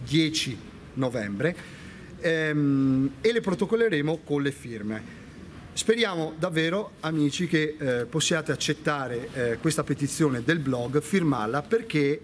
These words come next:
eh, qui è un, è un concetto che va assolutamente ribadito. Il patrimonio storico e culturale di Venezia,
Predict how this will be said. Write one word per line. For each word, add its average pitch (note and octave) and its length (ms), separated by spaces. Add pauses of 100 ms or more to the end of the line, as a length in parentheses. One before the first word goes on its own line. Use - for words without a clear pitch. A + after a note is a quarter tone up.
(100)
eh, A#2+ 720
qui G3 300
è D#3 160
un, D3+ 100 (340)
è D3+ 60
un C#3 120
concetto D#3+ 560
che C3 140
va C3+ 400
assolutamente C#3+ 1080 (220)
ribadito. C3 600
Il C3+ 60
patrimonio F3 480
storico C#3+ 360
e B2 40
culturale B2+ 680
di D3 120
Venezia, D3+ 680